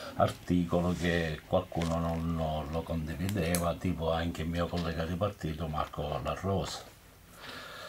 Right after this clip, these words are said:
Per quanto riguarda il discorso iniziale, era una forma che veniva fuori dai rappresentanti del Consiglio Comunale, posso dire,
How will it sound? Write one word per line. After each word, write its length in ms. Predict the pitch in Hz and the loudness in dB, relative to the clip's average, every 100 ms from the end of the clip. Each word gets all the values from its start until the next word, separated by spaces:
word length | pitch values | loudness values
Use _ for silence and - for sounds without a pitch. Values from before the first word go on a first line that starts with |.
| - - | -14 -4
Per 160 | - 113 | 0 6
quanto 320 | 156 175 151 | 8 8 8
riguarda 680 | 110 107 123 117 107 98 95 - - - | 6 8 8 8 8 8 8 4 -14 -2
il 100 | 101 | 2
discorso 480 | 101 - 147 139 - | 2 4 4 4 6
iniziale, 840 | 110 107 - 101 85 82 90 98 131 | 4 4 6 8 8 6 6 6 6
era 180 | 110 107 | 8 8
una 260 | 113 127 | 8 8
forma 500 | 123 110 127 131 147 | 8 8 8 8 8
che 200 | 143 123 | 6 6
veniva 400 | 123 127 120 123 | 6 8 8 6
fuori 540 | 131 104 107 113 123 120 | 6 6 6 8 6 8
dai 300 | 107 104 101 | 8 8 6
rappresentanti 1600 | 104 104 110 120 120 117 101 104 104 113 113 110 110 104 98 95 | 4 4 2 4 4 6 6 6 4 4 6 6 4 4 4 4
del 140 | 98 101 | 4 4
Consiglio 460 | 104 101 110 95 95 | 4 4 4 4 6
Comunale, 840 | 113 123 117 95 101 104 104 98 - - - - - - - - - - | 6 8 8 8 8 6 6 4 0 -10 -14 -18 -20 -20 -18 -18 -16 -2
posso 340 | - 90 - 117 | 2 2 2 2
dire, 500 | 98 95 98 104 | 4 4 4 4